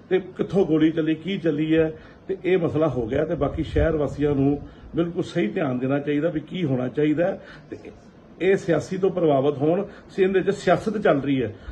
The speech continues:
ਇਹਦੇ 'ਚ ਰਾਜਨੀਤੀ ਪੂਰੀ ਚੱਲ ਰਹੀ ਹੈ, ਗਲਤ ਨਾ ਪਵਾਇਆ ਜਾ ਰਿਹਾ। ਜੋ ਵੀ ਹੈਗਾ, ਅਸਲੀਅਤ ਉੱਥੇ ਵੀਡੀਓ ਕੈਮਰੇ ਲੱਗੇ ਨੇ, ਪਬਲਿਕ ਉੱਥੇ ਖੜੀ ਹੈ।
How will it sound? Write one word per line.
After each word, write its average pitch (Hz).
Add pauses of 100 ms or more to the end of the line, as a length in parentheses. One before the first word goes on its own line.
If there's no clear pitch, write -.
(260)
ਇਹਦੇ -
'ਚ 180
ਰਾਜਨੀਤੀ 180
ਪੂਰੀ 185
ਚੱਲ 160
ਰਹੀ 156
ਹੈ, 147
ਗਲਤ 156
ਨਾ 143
ਪਵਾਇਆ 156
ਜਾ 156
ਰਿਹਾ। 165
ਜੋ 147
ਵੀ 175
ਹੈਗਾ, 160
ਅਸਲੀਅਤ 202
ਉੱਥੇ 165
ਵੀਡੀਓ 143
ਕੈਮਰੇ 151
ਲੱਗੇ 135
ਨੇ, 185
ਪਬਲਿਕ 170
ਉੱਥੇ 180
ਖੜੀ 185
ਹੈ। 143